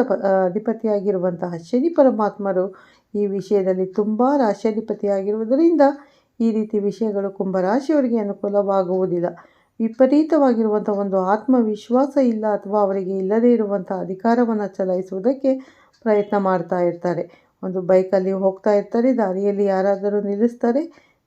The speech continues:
"ನಾವು ಯಾರು ಗೊತ್ತಾ? ನನಗೆ ಅವರು ಗೊತ್ತು, ನನಗೆ ಇವರು ಗೊತ್ತು, ನಾನು ಯಾನು-, ಆ, ನಾವು ಯಾವ ಡಿಪಾರ್ಟ್‌ಮೆಂಟ್?" ಈ ರೀತಿ ಮಾಡುವಂಥ ಕೆಲವೊಂದು ಸಂದರ್ಭಗಳು ಆಗ್ತಾ ಇರುತ್ತೆ. "ಹೇಳಿ, ಫೋನ್ ಮಾಡಿ" ಅಂತ ಹೇಳ್ತಾರೆ, ಭಯ ಬೀಳಲ್ಲ. ಆದ್ದರಿಂದ ಇಲ್-,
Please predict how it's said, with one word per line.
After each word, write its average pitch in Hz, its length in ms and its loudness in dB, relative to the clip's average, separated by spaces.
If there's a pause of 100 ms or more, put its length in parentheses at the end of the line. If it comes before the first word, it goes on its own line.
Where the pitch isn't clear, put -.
"ನಾವು 247 200 6
ಯಾರು 240 340 4
ಗೊತ್ತಾ? 220 600 0 (360)
ನನಗೆ 226 300 2
ಅವರು 220 260 4
ಗೊತ್ತು, 220 440 0
ನನಗೆ 214 340 2
ಇವರು 226 300 4
ಗೊತ್ತು, 226 400 0
ನಾನು 208 300 -2
ಯಾನು-, 214 460 -2 (160)
ಆ, 214 180 0
ನಾವು 226 500 0 (600)
ಯಾವ 220 280 4
ಡಿಪಾರ್ಟ್‌ಮೆಂಟ್?" 220 680 2
ಈ 208 140 -2
ರೀತಿ 214 260 -2
ಮಾಡುವಂಥ 190 500 0
ಕೆಲವೊಂದು 185 520 -2
ಸಂದರ್ಭಗಳು 196 640 -2
ಆಗ್ತಾ 208 320 0
ಇರುತ್ತೆ. 220 320 -2
"ಹೇಳಿ, 262 440 0 (380)
ಫೋನ್ 302 340 6
ಮಾಡಿ" 233 280 4
ಅಂತ 208 180 -4
ಹೇಳ್ತಾರೆ, 190 460 0
ಭಯ 190 300 2
ಬೀಳಲ್ಲ. 175 380 -2
ಆದ್ದರಿಂದ 175 460 -2
ಇಲ್-, 196 480 -4